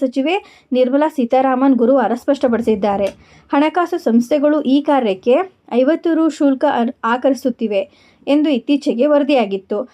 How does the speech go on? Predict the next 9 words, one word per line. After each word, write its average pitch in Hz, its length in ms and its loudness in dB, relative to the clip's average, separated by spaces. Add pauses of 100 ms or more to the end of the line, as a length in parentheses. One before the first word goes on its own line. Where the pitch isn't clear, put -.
(160)
ಹಾಗಾಗಿ 294 680 -2 (200)
ಸರ್ಕಾರದ 311 520 0
ಉಳಿತಾಯ 277 480 2
ಉತ್ತೇಜನ 254 520 0 (120)
ಸಾಮಾನ್ಯ 247 500 0
ನಿಯಮಾವಳಿ 240 1040 0
ಎರಡ್ 277 180 0
ಸಾವಿರದ 302 340 0
ಹದಿನೆಂಟಕ್ಕೆ 262 680 0